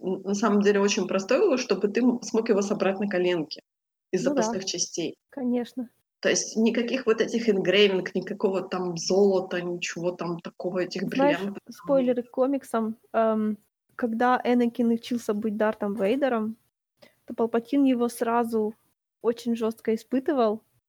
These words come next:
Speaker 2: Короче говоря, в одной из ранних арок оказалось, что Энакин... Ну, то есть вот как показывать, насколько Энакин сильный и насколько сильно вот он прям вот с-, отчаянный в этом состоянии, да? Ам, Энакин может свой костюм Вейдера собрать вот так вот, как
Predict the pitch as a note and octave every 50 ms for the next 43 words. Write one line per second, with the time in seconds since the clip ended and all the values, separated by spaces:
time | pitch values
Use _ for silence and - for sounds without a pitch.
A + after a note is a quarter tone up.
0 | _ _ _ _ _ _ _ - C4 D#4+ - - C#4 C#4 C#4 C#4 C4+ C4 C4 A#3+
1 | B3+ C4 C4+ C4 C4 B3 A#3+ B3 B3 A#3+ A#3+ A#3+ - A#3+ A#3 B3+ C#4+ C4 - -
2 | - - - A3+ A#3 G#3+ A3+ A#3+ A3+ A3+ A3+ - - A3 - - - A#3+ A#3+ A#3
3 | A#3 A#3 - A3+ A3 A3 A3 - _ _ _ _ _ _ _ _ _ _ _ _
4 | _ - B3+ B3+ B3+ A#3 A#3+ A#3 - - - B3 - - E4 E4+ - - D#4+ -
5 | B3+ C4+ D4 C4+ C#4+ A#3 A#3+ A#3 - - A#3+ A#3 - - - B3+ C4+ C4 - -
6 | - A3+ A#3+ B3 A#3+ A#3 A#3 - A#3+ A3 G#3+ - - - C4+ D4 F#4 D#4+ C4 A#3
7 | G3+ - - A3+ A3+ A3+ - - C4+ C#4 C#4+ - - A#3 - - - C4+ C4 C4
8 | A#3+ A3+ A3+ G#3+ G#3 - A3+ G#3+ G3+ G#3+ A3+ - A#3 A3 A3 G#3 G#3 G#3 A3 A3
9 | G#3+ A3+ - - - - A#3+ - _ _ - - C4 A#3 A3 G#3+ G3+ G#3 G3+ G3
10 | G3+ G#3 F#3+ F#3 - F#3+ G3+ - - - - - - A3 A3 A3 G#3+ G3+ G3+ G3+
11 | G3 G3 G#3 G3+ A3 A#3+ B3 - _ _ _ _ _ - A3+ A3+ A3 G#3+ G#3+ G#3
12 | G3+ G#3 G3 F#3 - - A3+ B3 C4 C#4 C4+ - C#4+ C4 C4 B3+ B3+ C4+ C4 B3
13 | B3+ A#3+ - - - B3 B3+ B3 - B3 A#3 - - - B3+ A#3+ A#3 A3 - A3+
14 | A3+ A#3 G#3+ A#3 G#3+ G#3 G#3+ G#3 - - A3 G#3+ A3 A3 G#3+ G#3+ G#3 G3+ F#3+ G#3+
15 | - - G3+ G3 G3+ - - G3 G#3 - - _ _ - G#3+